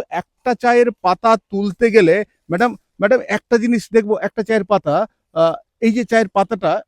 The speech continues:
আপ-, কোথা থেকে তুলছেন? কোন, কোন জায়গাটা থেকে? কাহা সে?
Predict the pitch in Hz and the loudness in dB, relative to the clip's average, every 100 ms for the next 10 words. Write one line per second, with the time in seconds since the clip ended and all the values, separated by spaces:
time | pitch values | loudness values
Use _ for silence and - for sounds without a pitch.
0 | _ 175 _ 208 240 233 240 220 226 269 | _ -16 _ -4 -2 -4 -6 -6 -6 -6
1 | 320 269 _ _ _ _ _ _ _ 190 | -8 -8 _ _ _ _ _ _ _ -18
2 | 170 208 202 214 202 190 170 147 127 190 | -2 -2 0 0 0 0 -2 -8 -6 -4
3 | 226 214 | -2 -4